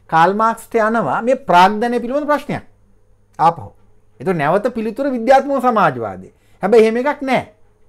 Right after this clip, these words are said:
යලි. එතකොට දැනට අපි කියවමු මෙහෙම ඔබ ශිෂ්‍යයෙකුත් නිසා සහ ඔබ ප්‍රශ්න කරන්නෙක් නිසා සිවිල් සමාජය කියලා පොතේ තියෙන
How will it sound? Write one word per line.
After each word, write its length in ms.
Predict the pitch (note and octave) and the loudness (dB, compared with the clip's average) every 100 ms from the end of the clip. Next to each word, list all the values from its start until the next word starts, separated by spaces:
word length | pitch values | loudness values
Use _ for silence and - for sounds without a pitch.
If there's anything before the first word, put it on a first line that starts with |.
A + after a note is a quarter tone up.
| _ _ _ _ _ | _ _ _ _ _
යලි. 260 | D3+ D3 G#2 - _ _ _ - | -6 -6 -6 -16 _ _ _ -8
එතකොට 300 | D#3 B3 A#3+ | -4 -4 -4
දැනට 280 | D3 C#3+ F#3 | -4 -4 -4
අපි 140 | A3+ | -8
කියවමු 360 | B3 F#3 G3 A#3 | -6 -2 0 0
මෙහෙම 340 | F#3 E3+ F#3 | -4 -4 -6
ඔබ 220 | C#3+ G3+ E3+ | -6 -8 -8
ශිෂ්‍යයෙකුත් 540 | F3 E3 G#3 G#3 G3+ | -10 -6 -6 -6 -8
නිසා 320 | G#3 G3+ A2+ - _ | -10 -8 -12 -12 _
සහ 200 | - D3 E3+ C3 - _ - | -10 -4 -4 -4 -10 _ -10
ඔබ 140 | D3+ | -8
ප්‍රශ්න 340 | D#3 B2+ - G3+ | -6 -8 -6 -2
කරන්නෙක් 400 | G#3+ G#3+ G3+ G3 | -2 -2 -4 -10
නිසා 320 | E3 - - _ _ _ _ _ _ _ _ _ _ _ _ _ _ _ _ - | -10 -10 -12 _ _ _ _ _ _ _ _ _ _ _ _ _ _ _ _ -4
සිවිල් 260 | G#3+ B3+ C#4 | 2 2 2
සමාජය 640 | C4 A#3+ A#3 A#3 G#3+ A#3 | 0 0 2 0 2 0
කියලා 360 | A#3 A#3 A#3+ B3+ | 0 -4 0 0
පොතේ 500 | B3+ F3 G#3+ A3 A3+ | -2 -4 2 4 4
තියෙන 340 | A3+ G3 G#3 | 2 -4 -2